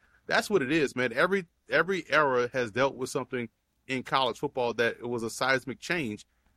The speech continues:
And, hey, at the end of the day, this is, it is what it is.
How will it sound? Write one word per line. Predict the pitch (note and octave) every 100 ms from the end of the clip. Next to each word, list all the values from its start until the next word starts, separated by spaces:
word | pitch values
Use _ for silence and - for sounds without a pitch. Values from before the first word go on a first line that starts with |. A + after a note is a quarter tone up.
| -
And, | C#3+ C3+ _
hey, | E3 C3 - -
at | C3
the |
end | D#3
of | D#3
the |
day, | D3 D#3
this | D3 D3
is, | C#3+ A#2+ -
it | B2
is | C3 D3+ D3
what | D3
it |
is. | D3+ E3 E3